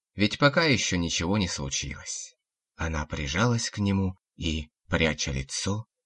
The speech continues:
сказала: «Я не о том, я совсем не о том». «О чём же?»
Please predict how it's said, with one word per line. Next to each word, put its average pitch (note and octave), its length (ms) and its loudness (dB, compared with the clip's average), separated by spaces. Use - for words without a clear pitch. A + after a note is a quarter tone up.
сказала: - 760 -6
«Я A2 240 2
не A2+ 100 2
о A2+ 160 2
том, - 280 -8
я C3 300 0
совсем - 480 0
не E2+ 80 -2
о F2 120 0
том». - 280 -8
«О D2+ 120 0
чём E2+ 320 2
же?» F#2 240 -2